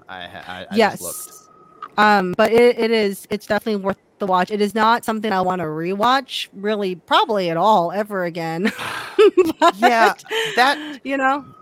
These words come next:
Speaker 1: That's my struggle with that one. I mean, and I have other movies like this, like Requiem for a Dream is, it, I struggle with that as well because
Speaker 2: Yeah.
Speaker 1: the movie is so freaking good and gorgeous, but it's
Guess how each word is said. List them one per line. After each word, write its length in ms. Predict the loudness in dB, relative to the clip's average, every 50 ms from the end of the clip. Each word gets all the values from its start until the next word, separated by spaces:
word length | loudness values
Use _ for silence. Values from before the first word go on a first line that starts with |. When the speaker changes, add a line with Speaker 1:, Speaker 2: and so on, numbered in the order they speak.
| -20
Speaker 1:
That's 380 | -8 -2 0 0 0 -2 -2 -4
my 200 | -2 0 0 0
struggle 540 | 0 -4 -6 0 2 2 2 2 0 -2 -2
with 160 | -2 -4 -4
that 220 | -2 -2 -2 -2 -2
one. 260 | -4 -6 -8 -8 -10 -10
I 40 | -8
mean, 180 | -6 -6 -6 -2
and 100 | -2 -2
I 80 | 0
have 160 | 0 -2 -4
other 240 | -4 -4 -4 -6 -8
movies 340 | -10 -10 -10 -10 -12 -12 -10
like 180 | -10 -10 -10 -10
this, 160 | -12 -12 -10
like 140 | -12 -10 -8
Requiem 360 | -8 -8 -8 -8 -12 -14 -14 -10
for 180 | -8 -8 -8
a 60 | -8
Dream 400 | -8 -10 -12 -10 -10 -12 -12 -12
is, 300 | -14 -14 -16 -16 -18 -18 _ -12
it, 160 | -12 -10 -8
I 200 | -6 -6 -4 -6
struggle 460 | -6 -10 -10 -8 -8 -6 -6 -8 -8
with 140 | -8 -10 -10 -10
that 300 | -8 -8 -8 -10 -10 -14
as 160 | -18 -18 -18
well 380 | -14 -10 -8 -6 -6 -6 -8
because 140 | -8 -6 -2
Speaker 2:
Yeah. 300 | 0 2 2 2 0 -2
Speaker 1:
the 60 | -4
movie 320 | -6 -8 -10 -12 -12 -12 -12
is 160 | -12 -14 -16 -18 -16
so 360 | -14 -12 -12 -12 -12 -14 -16 -18
freaking 540 | -16 -14 -14 -14 -12 -12 -12 -14 -14 -16
good 340 | -14 -10 -10 -8 -8 -10 -10
and 240 | -12 -14 -14 -16 -16
gorgeous, 560 | -14 -12 -10 -10 -10 -10 -12 -12 -12 -14 -18
but 220 | -14 -12 -12 -12 -12
it's 320 | -14 -16 -16 -20 -20 -20